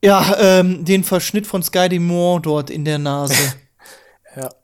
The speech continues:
Speaker 2: Nee, das riecht richtig gut und ich
Speaker 1: Also
Speaker 2: werde
Speaker 1: die,
Speaker 2: jetzt
Speaker 1: die
Speaker 2: mal einen
Speaker 1: Sky
Speaker 2: kräftigen Schluck
Speaker 1: Dumont angeknabbert hat, aber gesagt hat, nee, die lege ich zurück in die Packung,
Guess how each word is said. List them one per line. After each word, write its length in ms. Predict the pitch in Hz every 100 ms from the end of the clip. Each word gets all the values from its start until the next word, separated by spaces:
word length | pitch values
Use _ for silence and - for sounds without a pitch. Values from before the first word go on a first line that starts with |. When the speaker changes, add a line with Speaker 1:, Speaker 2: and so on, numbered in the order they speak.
| -
Speaker 2:
Nee, 200 | 143 247
das 200 | 135 123
riecht 180 | 220 180
richtig 260 | 151 - -
gut 200 | 185 208
und 120 | 156
ich 40 |
Speaker 1:
Also 200 | 180 190
Speaker 2:
werde 120 | 196 233
Speaker 1:
die, 80 | 240
Speaker 2:
jetzt 180 | 233 -
Speaker 1:
die 40 |
Speaker 2:
mal 80 | 220
einen 100 | 220
Speaker 1:
Sky 60 | 196
Speaker 2:
kräftigen 220 | 175 214
Schluck 100 | 202
Speaker 1:
Dumont 280 | 202 247 240
angeknabbert 680 | 208 262 269 262 254 240 233
hat, 180 | 240 220
aber 200 | 202 196
gesagt 260 | 190 208
hat, 80 | 185
nee, 220 | 180 208
die 100 | 196
lege 220 | 180 185
ich 120 | 180 -
zurück 360 | 156 185 208
in 80 | 196
die 80 | 196
Packung, 640 | 180 165 190 180 160 139